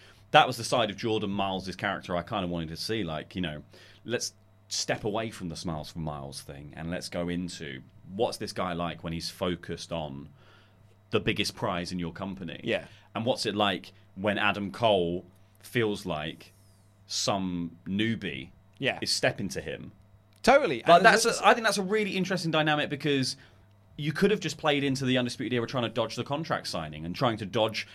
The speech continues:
Speaker 2: Exactly.
Speaker 1: giving him the title shot, or, like, you could have just done, like, weeks and weeks of them coming out and going, "Come on then, Jordan, out you come. We'll have the match now." And they'll just be like,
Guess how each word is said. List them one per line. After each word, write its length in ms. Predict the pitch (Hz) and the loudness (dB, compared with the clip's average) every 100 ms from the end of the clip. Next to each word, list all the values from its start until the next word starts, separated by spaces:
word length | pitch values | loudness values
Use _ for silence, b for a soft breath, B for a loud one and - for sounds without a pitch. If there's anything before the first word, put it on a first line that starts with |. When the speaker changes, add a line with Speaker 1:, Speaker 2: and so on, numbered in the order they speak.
| B | B
Speaker 2:
Exactly. 500 | - 143 139 139 135 | -4 0 0 2 4
Speaker 1:
giving 160 | 131 | 6
him 160 | 117 120 | 6 4
the 80 | 101 | 2
title 300 | 131 139 127 | 2 2 2
shot, 320 | - 92 76 | 0 -2 -2
or, 200 | 90 92 | 0 2
like, 320 | 92 95 92 - b b | 2 2 0 -6 b b
you 100 | 123 | -4
could 100 | 226 | -4
have 80 | |
just 120 | - - | -2 0
done, 200 | 185 139 | 0 2
like, 200 | 131 123 120 | 0 2 0
weeks 240 | 170 - | 2 2
and 100 | 135 | 0
weeks 160 | 143 131 | 0 -2
of 40 | |
them 120 | 131 | -2
coming 200 | 127 120 | 0 0
out 80 | 117 | 0
and 80 | 120 | 0
going, 200 | 117 113 b | -2 -2 b
"Come 120 | - 196 | 2 4
on 80 | |
then, 120 | 185 170 | 6 4
Jordan, 300 | 156 151 160 | 4 2 0
out 160 | 160 | -2
you 60 | 156 | 0
come. 320 | 147 135 143 | 2 2 2
We'll 100 | 135 | 0
have 160 | 143 139 | 0 0
the 60 | |
match 260 | 131 127 - | 0 0 0
now." 280 | 110 110 107 | 2 4 2
And 80 | |
they'll 60 | 110 | -2
just 120 | 107 | -4
be 60 | 113 | 0
like, 180 | 104 | 0